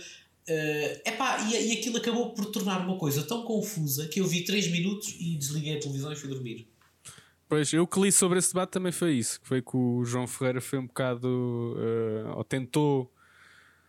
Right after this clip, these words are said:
Speaker 2: eh, atacar o Ventura da, à, à Ventura, eh,
Speaker 1: Sim.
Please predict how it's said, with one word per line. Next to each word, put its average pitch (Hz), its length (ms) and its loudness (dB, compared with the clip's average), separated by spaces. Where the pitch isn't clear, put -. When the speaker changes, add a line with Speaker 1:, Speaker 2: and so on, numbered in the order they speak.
Speaker 2:
eh, 98 380 0
atacar 123 440 0
o 123 60 4
Ventura 123 460 0
da, 120 520 -2
à, 135 360 0
à 147 40 2
Ventura, 147 680 2
eh, 131 260 -2
Speaker 1:
Sim. 131 460 -2